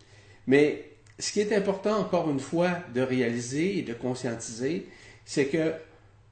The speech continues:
vous savez, généralement, les rêves, ce sont des projections mêmes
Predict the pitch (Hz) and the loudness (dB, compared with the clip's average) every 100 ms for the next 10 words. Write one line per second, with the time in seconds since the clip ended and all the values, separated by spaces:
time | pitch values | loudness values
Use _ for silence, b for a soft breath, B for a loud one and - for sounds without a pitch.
0 | - - 127 180 175 208 - - - _ | -20 -16 -4 0 2 2 0 -10 -20 _
1 | _ 117 110 190 185 135 123 123 151 180 | _ -8 4 6 6 4 2 2 0 -2
2 | 127 131 131 147 156 156 - 151 143 - | 2 2 4 2 0 -4 -4 -2 -2 -2
3 | 151 143 135 - 151 123 127 156 165 123 | -2 -2 -2 -2 0 2 0 0 0 -2